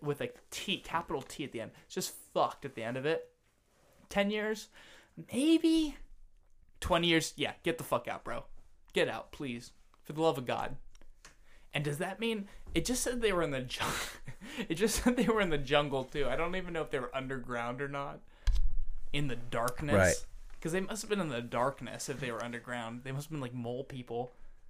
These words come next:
Speaker 1: Yeah, they were just emerged from the jungle. So they were just hiding in the jungle for sixty years?
Speaker 2: Maybe.
Speaker 1: What's the point of hiding in the jungle if you didn't get fucking nuked? Just get out.
Speaker 2: Well, they didn't die,
Speaker 1: You know
Speaker 2: so
Speaker 1: what?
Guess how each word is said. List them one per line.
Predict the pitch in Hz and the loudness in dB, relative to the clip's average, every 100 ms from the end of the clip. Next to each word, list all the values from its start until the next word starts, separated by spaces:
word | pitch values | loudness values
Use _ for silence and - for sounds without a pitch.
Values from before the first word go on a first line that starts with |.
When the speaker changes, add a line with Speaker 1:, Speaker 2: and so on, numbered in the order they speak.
| - - - - - - - - | -20 -20 -20 -20 -20 -20 -20 -12
Speaker 1:
Yeah, | 208 208 | -6 0
they | 160 | 0
were | 185 | 0
just | - 202 | -4 -6
emerged | 156 165 - | -2 -2 -2
from | 202 | -4
the | 139 | -4
jungle. | 127 131 170 - - | -4 -4 -2 -2 -2
So | - | -6
they | 147 | -6
were | |
just | 160 202 | -4 -4
hiding | - 139 127 151 | -2 -2 -2 -2
in | 175 | -4
the | 113 | -6
jungle | 117 127 143 | -6 -6 -6
for | 170 139 | -4 -6
sixty | - 143 - - | -4 -8 -10 -10
years? | 143 110 117 165 214 - _ - 87 | -10 -6 -6 -6 -8 -14 _ -12 0
Speaker 2:
Maybe. | 104 135 135 - - - - _ - - - | 2 2 0 -2 -16 -20 -20 _ -20 -20 -18
Speaker 1:
What's | 175 - | -16 -14
the | 208 | -16
point | - 226 196 | -8 -4 -2
of | |
hiding | 143 156 170 | 0 0 -2
in | |
the | 143 | -4
jungle | 120 139 139 | -6 -6 -6
if | 123 | -6
you | |
didn't | 175 202 | -6 -6
get | - - | -8 -6
fucking | - 147 127 120 | -4 -2 -4 -2
nuked? | 123 113 - - _ | -2 -4 -10 -20 _
Just | 190 - | -10 -6
get | 113 101 | -6 -2
out. | 131 131 - - - - - - - - - | 0 0 -2 -12 -20 -20 -20 -20 -20 -10 2
Speaker 2:
Well, | 95 85 | 4 4
they | 87 | 2
didn't | 85 85 78 | 2 0 2
die, | 80 101 92 78 | 4 6 4 2
Speaker 1:
You | 156 | 0
know | 180 | 2
Speaker 2:
so | 80 | 4
Speaker 1:
what? | 78 | 2